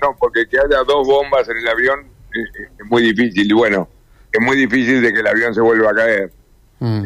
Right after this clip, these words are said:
Speaker 1: Este, entonces muchas veces me dicen, "Qué suerte que voy contigo porque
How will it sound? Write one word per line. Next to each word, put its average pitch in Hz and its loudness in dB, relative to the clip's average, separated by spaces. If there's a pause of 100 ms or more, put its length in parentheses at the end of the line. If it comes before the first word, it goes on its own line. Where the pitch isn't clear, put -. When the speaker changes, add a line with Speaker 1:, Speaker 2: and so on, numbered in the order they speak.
Speaker 1:
Este, 107 -2
entonces 113 -2
muchas 117 -2
veces 127 0
me 131 2
dicen, 120 -2
"Qué 117 -6
suerte 139 -2
que 123 0
voy 123 2
contigo 127 0
porque 107 0